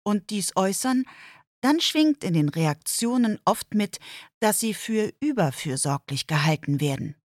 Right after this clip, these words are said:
Es werden Assoziationen zu Helikoptereltern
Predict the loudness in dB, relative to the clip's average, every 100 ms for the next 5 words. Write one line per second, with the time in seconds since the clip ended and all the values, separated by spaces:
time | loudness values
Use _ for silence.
0 | _ _ _ _ _ _ -2 2 2 2
1 | 0 0 0 -2 -4 0 2 2 0 0
2 | 0 -2 -4 -8 -20 -12 -6 -4 -2 -2
3 | -2 -2 -4 -6 -4 -2 -2 0 -2 0
4 | 0 0